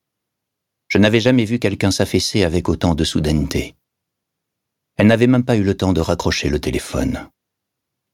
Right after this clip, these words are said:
J'étais à l'autre bout du couloir, mais je pouvais percevoir chacun de ses sanglots et les tremblements qui parcouraient son corps. Ses mains sur son visage ressemblaient à un pansement dérisoire.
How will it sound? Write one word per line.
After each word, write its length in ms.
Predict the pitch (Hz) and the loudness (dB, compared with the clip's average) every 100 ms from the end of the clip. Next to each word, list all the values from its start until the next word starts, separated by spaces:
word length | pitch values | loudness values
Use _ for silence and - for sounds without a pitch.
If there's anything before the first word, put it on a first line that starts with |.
| _ _ - | _ _ -8
J'étais 360 | - 98 110 104 | -4 0 2 2
à 80 | |
l'autre 300 | 85 104 - | 0 -2 -2
bout 160 | 90 101 | 0 0
du 100 | 90 | 0
couloir, 500 | - 87 87 110 135 | -2 2 2 2 0
mais 120 | 90 | -2
je 100 | 85 | -2
pouvais 260 | 80 90 95 | 0 0 0
percevoir 500 | 90 - 85 95 85 | 0 -2 0 0 -2
chacun 300 | 107 - 95 | -6 -2 0
de 100 | 78 | 0
ses 120 | - | -2
sanglots 480 | 85 85 78 85 - _ _ _ - | -4 -2 0 0 -2 _ _ _ -2
et 80 | 92 | 0
les 120 | 92 | 0
tremblements 500 | - 190 90 92 87 | 0 2 2 2 -2
qui 140 | - | -4
parcouraient 420 | 76 92 - 80 78 | -4 -4 -2 -2 -2
son 220 | - 69 | -4 -6
corps. 400 | - 71 - - _ _ _ _ _ _ _ _ _ _ - | -6 -8 -10 -18 _ _ _ _ _ _ _ _ _ _ -4
Ses 140 | - | 0
mains 200 | 87 104 | 2 2
sur 180 | - 87 | -2 -2
son 100 | 95 | -2
visage 460 | 85 82 95 110 | 0 0 0 0
ressemblaient 520 | 90 98 101 87 98 82 | -2 -2 -2 0 0 0
à 100 | 73 | -2
un 100 | 73 | -2
pansement 500 | 87 82 - 80 78 | -2 -2 -2 -2 0
dérisoire. 760 | 78 90 - 71 - - - | 0 0 -2 -2 -4 -6 -14